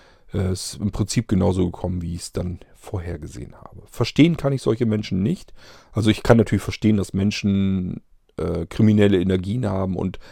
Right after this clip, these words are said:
andere Menschen dann, ähm, betrügen. Das haben wir ja nun immer wieder mal im Leben, aber dass jemand dermaßen einen riesigen Aufwand betreibt, äh, das habe ich so bisher jedenfalls noch nicht erlebt. Ja, das wollte ich euch an dieser Stelle einfach nur noch mal berichtet haben.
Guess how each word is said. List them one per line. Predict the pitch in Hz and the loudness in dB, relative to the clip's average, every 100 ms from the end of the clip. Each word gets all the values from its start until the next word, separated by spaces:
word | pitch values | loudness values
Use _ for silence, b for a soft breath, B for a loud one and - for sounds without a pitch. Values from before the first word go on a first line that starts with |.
| B B | B B
andere | 101 95 95 | -2 0 0
Menschen | 95 98 98 | 0 0 -2
dann, | 92 92 90 87 - | 0 2 0 -2 -4
ähm, | - 85 | -4 -4
betrügen. | 85 90 - 185 123 82 80 - _ - | -4 0 6 6 6 2 -4 -16 _ -20
Das | - 90 - | -10 -8 -4
haben | 110 | -2
wir | 101 | 0
ja | 98 | 0
nun | 95 - | -2 -2
immer | 95 90 | -2 0
wieder | 113 151 87 | 0 0 0
mal | 82 78 | -2 -2
im | 69 85 78 | -4 -4 -4
Leben, | 73 90 80 - | -2 -2 -4 -4
aber | 87 87 85 B B B - | -4 -4 -6 B B B -8
dass | 101 | -2
jemand | - 98 90 - | 2 2 0 -4
dermaßen | 90 110 110 120 110 - 95 | 0 2 4 4 0 -4 -6
einen | - 98 | -4 -4
riesigen | 95 110 135 107 107 | -2 -4 -2 -4 -2
Aufwand | - 139 - 98 - | 0 0 0 -2 -2
betreibt, | 87 - 87 80 - - - - | -8 -4 -2 -4 -6 -14 -16 -12
äh, | 82 85 80 - - | -6 -4 -4 -6 -6
das | 95 - - - | -6 -6 -10 -8
habe | 101 95 | -4 -4
ich | |
so | - 101 | -2 -4
bisher | 90 90 90 | -4 -6 -4
jedenfalls | 90 87 90 - | -2 -2 -6 -6
noch | 85 | -8
nicht | 90 82 | -6 -6
erlebt. | 73 - - - - - - b b b b b b b b b b b b - | -6 -10 -14 -20 -20 -20 -20 b b b b b b b b b b b b 8
Ja, | 160 107 92 | 10 10 10
das | 131 147 | 4 6
wollte | 156 | 4
ich | 151 | 6
euch | 143 - - | 2 2 2
an | 123 | 2
dieser | 110 139 | 4 2
Stelle | 127 - 120 113 | 4 4 4 4
einfach | 107 120 | 2 2
nur | 113 104 | 2 2
noch | 101 | 2
mal | 98 | 2
berichtet | 92 98 135 - 170 | 2 0 0 0 0
haben. | 151 156 175 208 | 2 4 2 2